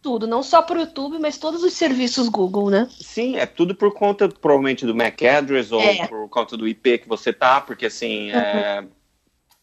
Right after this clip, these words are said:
Speaker 2: o, o, o meu computador fica mais ou menos com, as, com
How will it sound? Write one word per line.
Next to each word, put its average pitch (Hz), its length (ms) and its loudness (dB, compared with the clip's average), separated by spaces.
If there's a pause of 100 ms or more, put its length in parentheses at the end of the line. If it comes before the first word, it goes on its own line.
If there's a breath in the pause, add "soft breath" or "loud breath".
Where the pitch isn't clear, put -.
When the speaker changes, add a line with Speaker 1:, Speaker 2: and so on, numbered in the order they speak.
(240)
Speaker 2:
o, 175 180 2 (140)
o, 123 300 2 (280)
o 110 40 0
meu 147 200 4
computador 180 560 0
fica 202 240 -8
mais 185 200 -4
ou 180 60 -6
menos 196 180 -2
com, - 80 -2
as, 156 100 -2
com 147 80 -8